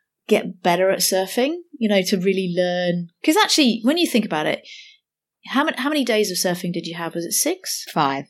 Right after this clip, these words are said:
Speaker 1: Five days of surfing. And you should see the pictures, everyone. In fact, we'll put some in the episode.
Speaker 2: <laughs>
Speaker 1: But,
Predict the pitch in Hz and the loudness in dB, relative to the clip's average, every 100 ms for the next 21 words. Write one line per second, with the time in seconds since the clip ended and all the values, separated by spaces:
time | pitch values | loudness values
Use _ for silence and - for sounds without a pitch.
0 | _ - - 277 277 269 233 214 185 214 | _ -10 -2 0 0 0 0 0 0 0
1 | 196 185 160 - 175 180 - - - - | 0 -2 -6 -6 -6 -10 -14 -20 -20 -20
2 | _ _ - 208 202 202 - 226 247 - | _ _ -4 0 2 0 -2 -2 0 2
3 | 339 277 - 247 - 175 151 143 107 - | 0 0 -2 -4 -4 -4 -4 -4 -6 -4
4 | - - 202 202 214 220 190 175 170 - | -2 0 0 0 -2 -2 -2 -2 -4 -6
5 | 165 165 175 - 170 175 165 285 247 277 | -6 -6 -4 -4 -4 -4 -2 -2 -2 -2
6 | - - _ - 208 | -6 -8 _ 0 0